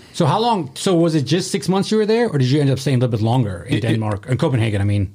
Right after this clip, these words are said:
Speaker 2: It was just six months. I stayed there for six months.
Speaker 1: Okay.
Speaker 2: I did, uh, right before Christmas, I came back. Uh, uh,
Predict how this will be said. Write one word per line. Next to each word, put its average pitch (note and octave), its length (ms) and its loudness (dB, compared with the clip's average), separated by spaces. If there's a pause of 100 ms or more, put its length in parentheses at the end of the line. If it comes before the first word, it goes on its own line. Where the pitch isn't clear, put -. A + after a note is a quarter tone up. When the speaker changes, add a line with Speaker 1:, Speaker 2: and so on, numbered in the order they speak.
(140)
Speaker 2:
It D3+ 140 0
was C#3 80 2
just F3 240 -2
six - 200 -2
months. C3 300 0
I C#3 60 2
stayed E3+ 180 -2
there D#3 80 0
for - 80 0
six C3+ 220 -4
months. G#2 260 0
Speaker 1:
Okay. A2+ 160 0
Speaker 2:
I B2 120 0
did, A#2+ 280 2
uh, A2+ 240 0
right D4 140 0
before D#3 180 -2
Christmas, C3 300 -2
I A#2+ 60 0
came B2 180 2
back. A2+ 100 -2 (340)
Uh, A#2+ 340 2 (680)
uh, F2+ 460 0